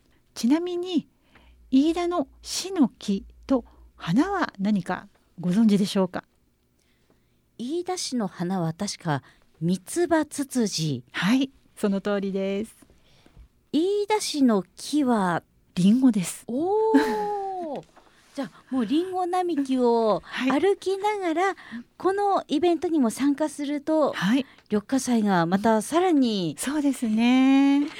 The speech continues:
Speaker 2: 楽しめそうですね。
Speaker 1: はい。
Speaker 2: ぜひ、飯田市都市緑化祭にも足をお運びください。さて、同じ日ですが。
Speaker 1: はい。ポーの日曜日。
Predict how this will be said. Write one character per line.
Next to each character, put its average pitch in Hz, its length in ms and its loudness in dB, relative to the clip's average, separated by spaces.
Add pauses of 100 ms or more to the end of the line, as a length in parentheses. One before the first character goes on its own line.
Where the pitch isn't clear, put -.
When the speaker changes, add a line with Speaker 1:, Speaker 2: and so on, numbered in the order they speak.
(240)
Speaker 2:
楽 196 240 -2
し 233 140 -6
め 208 160 -2
そ 254 180 -6
う 240 60 -6
で 262 140 -8
す 240 120 -10
ね。 277 480 2
Speaker 1:
は 175 280 -4
い。 277 120 0 (800)
Speaker 2:
ぜ 180 120 -4
ひ、 151 300 -6
飯 170 100 0
田 165 120 -2
市 147 340 -4
都 - 80 -4
市 156 300 -4
緑 190 100 0
化 262 220 -2
祭 254 240 2
に 214 120 2
も 185 240 2
足 208 220 -4
を 202 160 0
お 220 80 2
運 240 320 -4
び 247 100 -10
く 269 120 -12
だ 285 120 -6
さ 339 220 -6
い。 339 100 -12 (1700)
さ 453 160 -2
て、 214 300 -2 (260)
同 233 120 2 (120)
じ 339 140 -4
日 - 180 -10
で 294 160 -2
す - 180 -6
が。 269 400 2 (260)
Speaker 1:
は - 140 -2
い。 269 120 0 (920)
ポ 339 220 2
ー 339 60 0
の 262 100 8
日 170 380 0
曜 294 200 4
日。 214 220 -6